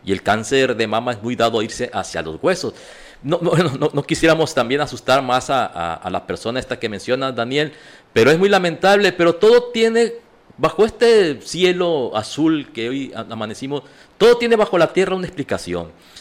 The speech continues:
Y la explicación es muy sencilla. Cada vez al Seguro Social está pasando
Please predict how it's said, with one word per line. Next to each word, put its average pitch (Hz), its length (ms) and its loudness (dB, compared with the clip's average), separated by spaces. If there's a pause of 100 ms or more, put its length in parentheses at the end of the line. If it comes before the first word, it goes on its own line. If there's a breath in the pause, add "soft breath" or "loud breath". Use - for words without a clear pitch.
(200 loud breath)
Y 147 120 0
la 165 60 2
explicación 170 500 -2
es 214 80 -4
muy 202 200 -6
sencilla. 104 640 -6 (520 loud breath)
Cada 240 300 6
vez 233 500 4
al 139 160 4
Seguro 190 440 4
Social 175 520 -2
está 170 300 -2
pasando 156 760 -2